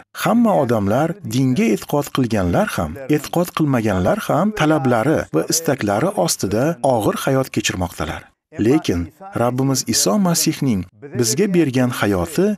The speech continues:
yengildir. Iso Masih o'z amrlarini bizga berar ekan,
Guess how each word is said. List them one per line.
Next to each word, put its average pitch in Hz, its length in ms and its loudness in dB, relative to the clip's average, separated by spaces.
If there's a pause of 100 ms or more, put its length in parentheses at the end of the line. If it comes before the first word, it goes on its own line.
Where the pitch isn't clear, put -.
(400)
yengildir. 101 680 0 (380)
Iso - 300 0
Masih 104 420 0 (100)
o'z 180 200 2 (120)
amrlarini 127 760 2 (120)
bizga 131 320 2
berar 110 320 2
ekan, 98 340 0